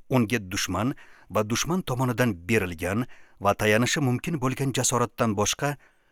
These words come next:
biror narsa borligini his qilishga majbur qil. Shunda burchga bo'lgan jam sadoqat g'alvirni, undagi teshiklar esa ko'pchilik kichik yanglish so'zlarni eslata boshlaydi.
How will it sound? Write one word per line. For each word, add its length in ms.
biror 380
narsa 360
borligini 520
his 200
qilishga 360
majbur 460
qil. 140
Shunda 360
burchga 420
bo'lgan 400
jam 260
sadoqat 600
g'alvirni, 640
undagi 340
teshiklar 460
esa 220
ko'pchilik 400
kichik 280
yanglish 540
so'zlarni 600
eslata 360
boshlaydi. 420